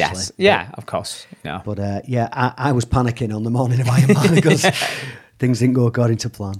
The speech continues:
Speaker 2: Yeah. Gareth, as always, it's an absolute bloody pleasure to have you on the show.
Speaker 1: Ah, it's lovely to be here.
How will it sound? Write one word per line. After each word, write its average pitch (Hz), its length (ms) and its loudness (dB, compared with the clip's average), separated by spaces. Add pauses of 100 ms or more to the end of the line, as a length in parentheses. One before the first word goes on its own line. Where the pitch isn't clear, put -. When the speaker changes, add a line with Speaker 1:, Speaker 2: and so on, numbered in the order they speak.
(240)
Speaker 2:
Yeah. 101 280 -14 (1400)
Gareth, 190 340 2 (160)
as 160 100 -4
always, 123 460 -4 (380)
it's - 200 -10
an 117 60 -6
absolute - 560 -6 (140)
bloody 120 260 -2
pleasure 101 500 -6
to 104 100 -18
have 92 200 -18
you 92 80 -16
on 87 140 -16
the 90 80 -18
show. 76 280 -16 (160)
Speaker 1:
Ah, 69 180 -4
it's - 140 -12
lovely 101 180 -4
to - 100 -14
be 78 80 -8
here. 80 240 -10